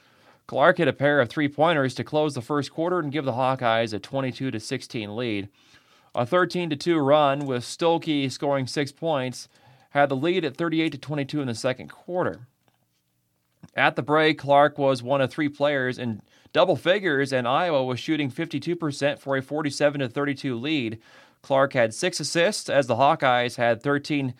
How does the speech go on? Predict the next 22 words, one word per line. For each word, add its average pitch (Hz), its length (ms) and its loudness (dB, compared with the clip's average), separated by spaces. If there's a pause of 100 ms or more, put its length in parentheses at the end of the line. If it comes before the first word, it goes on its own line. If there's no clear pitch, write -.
(200)
helpers 123 580 4
and 117 300 0 (280)
on 131 160 0
sixteen 175 460 0
baskets, 131 640 2
and 120 220 -2
her 120 140 -6
fourteen 147 460 -2
points 139 340 -4
moved 147 240 -2
her 131 100 -2
past 127 460 0 (340)
Allie 139 440 4 (220)
Disterhoff 107 800 0 (280)
into 117 200 -4
second 127 440 2
in 117 60 -8
school 156 260 -2
history 147 360 0
with 110 200 -2
two 190 160 -8
thousand 135 520 0